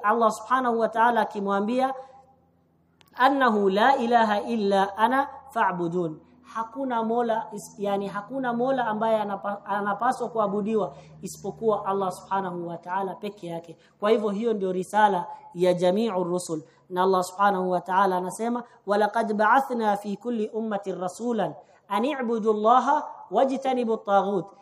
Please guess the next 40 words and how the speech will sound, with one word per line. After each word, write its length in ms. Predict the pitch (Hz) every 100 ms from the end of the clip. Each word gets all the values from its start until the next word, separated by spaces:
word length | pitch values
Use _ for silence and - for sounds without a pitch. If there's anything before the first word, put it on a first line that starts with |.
| _
Hiyo 280 | 247 269 240
ndio 320 | 214 202 202
da'wa 380 | 180 233 214 202
ya 120 | 180
maanbiya, 600 | 180 190 185 180 190 180 - - _ _
na 300 | 175 185 180 -
hiyo 280 | 208 254 247
ndio 280 | 220 202 190
wale 260 | 233 247
watu 300 | 247 262 254
ambao 300 | 226 220 220
katika 440 | 220 - - 190 180 - _ _
njia 380 | 180 190 269 269 233
ya 120 | 208
sawa, 420 | 226 226 196 185
hiyo 240 | 202 233
ndio 240 | 214 190 190
da'wa 420 | 175 175 170 175
yao. 340 | 180 170 151 - - _ 185
Hiyo 220 | 196 240
ndio 220 | 226 214 208 - 190
njia 340 | 196 240 226
ambayo 340 | 214 226 226
Allah 180 | 220 214
Subhanahu 460 | 208 - 226 208 190
wa 100 | 180
Ta'ala 340 | 190 208 196
amewekea. 520 | 180 170 170 170 180 - _ _
"Wa 120 | 175
laqad 340 | 185 185 202 190
ba'athna 640 | 196 220 262 247 220 202
fi 200 | 202 202
kulli 320 | 262 254 240
ummatin 440 | 214 214 185 190 175
rasula." 400 | 175 190 165 165 _ _ -
Anasema 480 | 190 196 247 240 220
Allah 200 | 226 214
Subhanahu 560 | - 226 220 196 196
wa 100 | 190
Ta'ala, 400 | 190 196 233 240